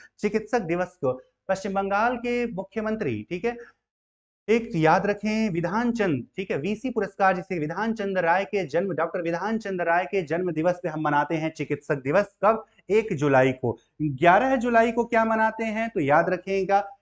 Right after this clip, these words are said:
ग्यारह जुलाई को मनाया जाता है विश्व जनसंख्या दिवस। ग्यारह जुलाई को क्या मनाते हैं? विश्व जनसंख्या दिवस मनाते हैं, ठीक। बारह अगस्त अंतर्राष्ट्रीय युवा दिवस,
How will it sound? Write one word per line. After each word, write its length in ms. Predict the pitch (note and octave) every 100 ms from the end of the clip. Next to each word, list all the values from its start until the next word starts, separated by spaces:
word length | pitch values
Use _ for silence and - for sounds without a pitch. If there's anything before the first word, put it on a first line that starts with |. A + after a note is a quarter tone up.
| -
ग्यारह 340 | C3+ D#3 F3
जुलाई 260 | F3 F3+ F3+
को 120 | F3+
मनाया 280 | F3 E3 E3
जाता 300 | E3 D#3+ F3
है 160 | E3+ D#3
विश्व 300 | F#3+ F#3+ F3+
जनसंख्या 720 | C#3+ D3 D3 D3 D3 - F#3 A#3 A#3 _ -
दिवस। 420 | E3+ F3+ C3 - C3
ग्यारह 340 | D3+ D#3+ F3+
जुलाई 300 | E3 E3+ E3+
को 100 | F3 E3+
क्या 180 | E3+
मनाते 380 | E3 E3 D#3 F3
हैं? 200 | E3+ G#3 - _ _
विश्व 320 | D#3+ G3+ G3
जनसंख्या 640 | D#3+ D#3+ D#3 D#3 D3+ G3 B3 - -
दिवस 280 | A3 G#3+ -
मनाते 300 | C3 G#2 G2+
हैं, 160 | A2+ G2+ _ _ _ -
ठीक। 200 | G3+ - _ _ _
बारह 420 | C#3+ F#3 A3 A#3+
अगस्त 320 | A3+ A#3 A#3 _ _ _ _
अंतर्राष्ट्रीय 640 | D#3+ F3 F3 D3 C#3+ - E3+
युवा 240 | E3+ E3 E3
दिवस, 320 | E3+ F3+ F3